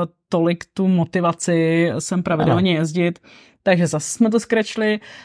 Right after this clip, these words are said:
Speaker 1: A teď teda uvidíme, teď po třetí to vypadá dobře. Tam máme kamarády, který za náma tady jezdili hodně a bylo to právě přesně takový to, že, že jsme se potkávali skoro jako i,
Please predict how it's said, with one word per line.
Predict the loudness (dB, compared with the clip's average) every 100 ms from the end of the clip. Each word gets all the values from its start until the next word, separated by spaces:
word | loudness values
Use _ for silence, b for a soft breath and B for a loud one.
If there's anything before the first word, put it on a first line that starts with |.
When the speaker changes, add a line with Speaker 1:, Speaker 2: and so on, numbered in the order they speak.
| B
Speaker 1:
A | -2 2 2
teď | 2 -2 -2
teda | 0 2 2
uvidíme, | 2 2 4 4 4 2 0
teď | -4
po | -6 -10
třetí | -2 -2 0 -2 0
to | 2
vypadá | 0 2 2 2
dobře. | 0 0 -2 -4 -6
Tam | -4 -2 -2 -2 -2
máme | 0 2 0 -2 -6 -6
kamarády, | -4 -2 0 0 0
který | -2 -4 -2
za | 0
náma | 0 0 0
tady | -2
jezdili | -2 -2 0 0
hodně | -2 -2 2 2 4 2 2
a | 0 0 -2 -4
bylo | -4 0 0
to | 0
právě | 0 0
přesně | -2 -6 -6
takový | -6 -6
to, | -6
že, | -2 -2 -2
že | -4
jsme | -6 -6
se | -6
potkávali | -6 -8 -6 -2 0 0
skoro | -2 -4 -2 -2
jako | -4 -2
i, | 2 2